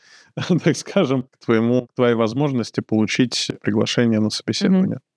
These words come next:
Speaker 2: Это крутое знание, но меня больше всего, знаешь, что поразило,
Speaker 1: М.
Speaker 2: когда я делала профиль, это фотография.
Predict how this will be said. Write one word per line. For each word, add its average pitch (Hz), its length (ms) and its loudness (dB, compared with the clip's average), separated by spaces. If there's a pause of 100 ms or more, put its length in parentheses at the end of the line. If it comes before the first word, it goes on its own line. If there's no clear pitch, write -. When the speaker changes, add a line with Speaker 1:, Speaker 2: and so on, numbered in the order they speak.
(500)
Speaker 2:
Это 196 160 0
крутое 220 440 0
знание, 220 600 2
но 196 200 0
меня 196 260 2
больше 262 280 0
всего, 185 240 0
знаешь, 185 180 2
что - 160 -12
поразило, 190 380 2
Speaker 1:
М. 170 60 -2
Speaker 2:
когда 131 280 2
я 175 120 4
делала 180 280 2
профиль, 233 460 0
это 202 420 -2
фотография. 170 680 0